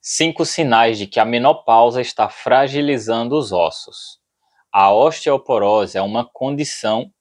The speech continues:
em que existe a fragilidade dos ossos e acomete mais de duzentos milhões de pessoas em todo o mundo, sendo que a maioria dessas pessoas é mulher.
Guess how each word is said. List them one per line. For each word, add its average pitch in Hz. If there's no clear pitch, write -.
em 127
que 120
existe 120
a 117
fragilidade 135
dos 139
ossos 92
e 104
acomete 117
mais 123
de 143
duzentos 131
milhões 113
de 120
pessoas 104
em 120
todo 107
o 147
mundo, 95
sendo 180
que -
a 156
maioria 131
dessas 110
pessoas 127
é 120
mulher. 117